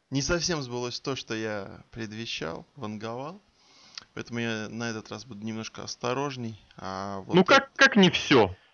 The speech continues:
Speaker 1: Ну,
Speaker 2: Вообще не
Speaker 1: у, у меня
Speaker 2: всё.
Speaker 1: всё сложилось, <laughs> а у остальных не знаю. Вот. Ну,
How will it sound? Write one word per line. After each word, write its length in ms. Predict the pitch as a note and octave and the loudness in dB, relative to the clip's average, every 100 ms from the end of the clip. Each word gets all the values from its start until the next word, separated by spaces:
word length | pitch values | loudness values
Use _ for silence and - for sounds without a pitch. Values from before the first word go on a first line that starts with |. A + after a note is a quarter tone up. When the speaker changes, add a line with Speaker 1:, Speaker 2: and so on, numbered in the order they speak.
| - | -16
Speaker 1:
Ну, 120 | - B2 | -2 2
Speaker 2:
Вообще 340 | F#3+ - C4+ | 6 8 8
не 120 | F#3+ | 8
Speaker 1:
у, 180 | F3+ F3+ | 8 6
у 20 | |
меня 240 | G3+ C4 C4+ | 6 6 4
Speaker 2:
всё. 20 | |
Speaker 1:
всё 240 | - G#3+ | 2 2
сложилось, 280 | - F#3+ C3+ - - _ - | 2 4 4 2 -6 _ -2
<laughs> 520 | G#3 G3+ E4+ D#4+ - | 0 2 2 2 0
а 240 | D#3 C3+ C3 | 0 2 2
у 80 | |
остальных 520 | C3+ C3 C#3 C#3+ C#3 C3 | 0 -4 -10 -12 -12 -12
не 160 | A#2+ | -12
знаю. 420 | A2+ G#2+ G#2 G2+ G2+ _ - - - - | -10 -10 -10 -12 -18 _ -20 -20 -20 -16
Вот. 460 | A2 G#2 G#2+ G2+ - | -14 -12 -10 -10 -10
Ну, 540 | B2+ D#3 D#3+ C#3 A#2+ | -10 -8 -6 -8 -10